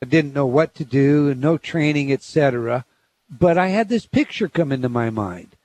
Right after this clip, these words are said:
and it was of an older woman in a rocking chair. And so I described this older woman. Well, it caused the individual that gave me this to, to become really upset, want to know how I was doing, was fearful, et cetera. Apparently, I had described her deceased grandmother very, very well.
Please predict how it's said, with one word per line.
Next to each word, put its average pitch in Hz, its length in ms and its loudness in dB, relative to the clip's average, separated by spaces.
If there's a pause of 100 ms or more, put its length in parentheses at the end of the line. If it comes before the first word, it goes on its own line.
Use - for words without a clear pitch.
(200)
and 147 100 2
it 156 120 2
was 165 200 0
of 185 140 0
an 175 100 -2
older 202 340 2
woman 202 400 -2
in 185 120 0
a 190 60 -2
rocking 226 540 -4
chair. 107 380 -2
And 110 100 -8
so - 160 0
I 170 80 2
described 156 480 -2
this 135 200 -6
older 139 220 0
woman. 123 360 -2
Well, 120 140 0
it 104 140 -8
caused 147 500 -2
the 127 160 0
individual 117 680 -2
that 110 200 -4
gave 131 320 2
me 104 180 -6
this 98 360 -2 (480)
to, 127 220 -2
to 120 120 -4
become 117 380 -2
really 143 360 4
upset, 120 640 -2
want 131 220 -2
to 131 40 -6
know 131 180 -4
how 127 240 0
I 143 100 4
was 135 180 -4
doing, 127 340 -2
was 120 140 -2 (240)
fearful, 156 540 0
et 117 60 -8
cetera. 127 200 0 (280)
Apparently, 185 600 2
I 143 100 2
had 135 140 0
described 135 540 -2
her 127 120 0
deceased 127 520 -2
grandmother 143 560 0
very, 123 260 0
very 120 200 0
well. 156 340 0